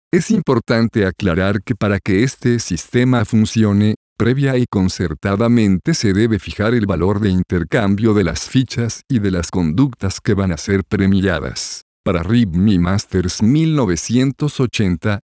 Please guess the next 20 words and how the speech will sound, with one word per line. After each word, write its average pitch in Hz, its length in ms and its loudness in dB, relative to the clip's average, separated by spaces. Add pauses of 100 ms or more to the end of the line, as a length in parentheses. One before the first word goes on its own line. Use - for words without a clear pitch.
(100)
hay 110 200 0
riesgos 101 680 0
al 80 160 -2
terminar 110 580 2
de 101 80 0
manera 90 520 -2
abrupta 104 560 -2
estos 120 380 -4
programas, 98 760 -2 (240)
porque 113 300 -2
mantener 117 600 0
los 110 260 0
nuevos 110 420 2
patrones 92 580 -2
de 87 100 -6
conducta 117 640 0
dependerá 92 640 0
solo 110 320 0
de 117 140 0
las 87 300 -4